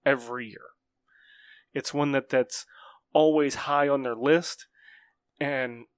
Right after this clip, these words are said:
I'm extremely thankful that we were able to, to score one. Um, but back to the point, I,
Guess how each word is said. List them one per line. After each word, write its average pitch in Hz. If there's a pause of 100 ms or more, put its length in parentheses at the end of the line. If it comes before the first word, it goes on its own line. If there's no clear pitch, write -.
(120)
I'm 151
extremely 143
thankful 135
that 127
we 123
were 117
able 117
to, 113 (420)
to 120
score 117
one. 104 (1080)
Um, 110 (480)
but 139
back 143
to 147
the 135
point, 147
I, 127